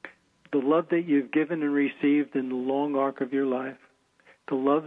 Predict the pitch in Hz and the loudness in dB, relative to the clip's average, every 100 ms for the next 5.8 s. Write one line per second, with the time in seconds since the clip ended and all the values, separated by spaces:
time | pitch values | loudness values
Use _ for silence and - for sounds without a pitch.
0 | 147 156 160 120 131 143 - 139 139 135 | -2 0 0 0 0 0 -2 0 2 2
1 | 135 131 - 135 143 131 123 127 - _ | 0 -2 -2 -4 -4 -4 -4 -6 -12 _
2 | _ _ _ _ 147 151 160 151 147 139 | _ _ _ _ -2 0 0 0 0 0
3 | 120 - - _ _ _ - 135 160 190 | -2 -12 -18 _ _ _ -2 2 2 0
4 | - 143 151 147 180 175 - 160 156 156 | -4 -2 0 2 0 -2 -4 0 2 2
5 | 151 123 139 143 139 139 131 | 0 0 0 2 0 2 0